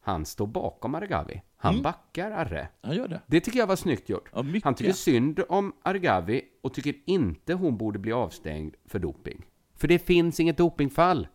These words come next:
Speaker 1: säger han.
Speaker 2: Men det där, det, alltså, det är sånt som jag gillar med folk som har, eh, Asperger. Att,
Speaker 1: Ja.
Speaker 2: att man får ändå liksom ge dem att de följer lagen.
Speaker 1: Ja, precis, för de kan inget annat.
Speaker 2: Nej.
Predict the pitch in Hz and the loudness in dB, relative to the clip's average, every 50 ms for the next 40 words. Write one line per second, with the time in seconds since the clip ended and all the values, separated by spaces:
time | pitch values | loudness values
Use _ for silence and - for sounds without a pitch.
0 | _ _ _ _ _ - 85 76 69 69 71 - - _ _ - - - _ - | _ _ _ _ _ -8 -8 -8 -8 -10 -12 -14 -18 _ _ -20 -20 -14 _ -4
1 | 190 190 - _ - - 220 170 - 208 214 208 196 196 185 175 175 - _ _ | -4 -4 -4 _ -2 -2 -2 0 2 2 2 4 4 2 2 0 -2 -4 _ _
2 | _ _ _ _ _ _ - - 147 185 180 - - - _ - - 147 - 165 | _ _ _ _ _ _ -12 -4 -4 -4 -4 -4 -10 -14 _ -8 -8 -4 -2 -2
3 | 160 - _ _ _ _ _ _ _ _ _ - - 170 170 - - - 185 160 | -4 -4 _ _ _ _ _ _ _ _ _ -6 -4 -4 -4 -2 0 0 0 0
4 | 160 147 - - 135 120 107 101 113 113 104 90 87 98 95 90 92 90 - - | -2 -6 -8 -4 -2 -2 0 0 0 -2 -2 -2 -2 0 0 0 -2 -4 -4 -2
5 | 82 76 - - - - 82 76 - 78 71 71 73 71 67 69 69 69 - - | -4 -4 -4 -10 -14 -12 -12 -8 -8 -8 -8 -6 -8 -8 -8 -8 -8 -10 -8 -10
6 | - - - - - - 64 55 - - 60 - - - _ _ _ _ _ _ | -12 -14 -14 -16 -10 -10 -10 -10 -10 -12 -14 -14 -16 -20 _ _ _ _ _ _
7 | _ _ _ _ _ - - 120 123 - - 139 139 135 131 - - - 143 147 | _ _ _ _ _ -2 -2 0 0 4 6 6 6 6 4 0 -2 -2 -2 0
8 | - 151 147 - 156 156 156 143 117 135 131 131 123 - 120 113 110 104 127 131 | 0 -2 -2 0 0 0 0 -2 0 -2 -2 -2 -2 -4 -6 -6 -4 -2 -2 -2
9 | 131 127 123 117 110 110 104 98 95 98 98 - _ _ _ _ _ _ _ - | -2 0 0 0 0 0 -2 -2 -2 -6 -8 -10 _ _ _ _ _ _ _ -6
10 | - 113 - 117 113 110 - - - 101 98 101 95 95 101 101 98 101 110 123 | -6 -4 -4 -4 -6 -6 -4 2 4 6 6 6 4 2 2 2 4 4 4 4
11 | 123 120 101 85 - 60 57 - 80 - _ _ _ _ _ _ _ _ _ _ | 4 2 0 -2 -4 -10 -12 -14 -18 -20 _ _ _ _ _ _ _ _ _ _
12 | _ _ _ _ - - - - - - - _ _ _ - _ _ _ _ - | _ _ _ _ -20 -20 -20 -20 -20 -20 -20 _ _ _ -20 _ _ _ _ -4
13 | 190 175 202 202 202 208 202 202 190 180 131 135 165 165 160 - 175 170 156 165 | 2 4 6 6 6 6 4 6 4 4 4 4 2 2 2 4 2 2 4 4
14 | 175 165 147 - 139 127 104 90 78 - - - 151 175 165 107 - - | 4 4 4 4 2 2 2 2 0 -4 -6 -2 2 2 2 2 0 -2